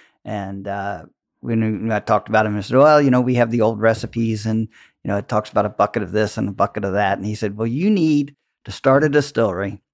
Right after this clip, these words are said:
and make things a bucket at a time." And that stuck in my head, and that really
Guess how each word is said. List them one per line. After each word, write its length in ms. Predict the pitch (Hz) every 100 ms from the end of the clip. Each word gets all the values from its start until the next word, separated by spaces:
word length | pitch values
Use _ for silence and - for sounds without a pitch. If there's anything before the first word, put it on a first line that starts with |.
| _ -
and 160 | 127
make 360 | 127 131 127 -
things 380 | - 127 127 113 - _ _ _
a 60 | -
bucket 300 | 117 117 113
at 120 | 110
a 60 |
time." 380 | 98 101 82 85 _ _ _ _ _ _ _ _ _
And 200 | 110 117
that 180 | 139 135
stuck 280 | - 147
in 120 | 147 135
my 140 | 123
head, 180 | 139 143
and 60 |
that 160 | 123 117
really 360 | 151 175 143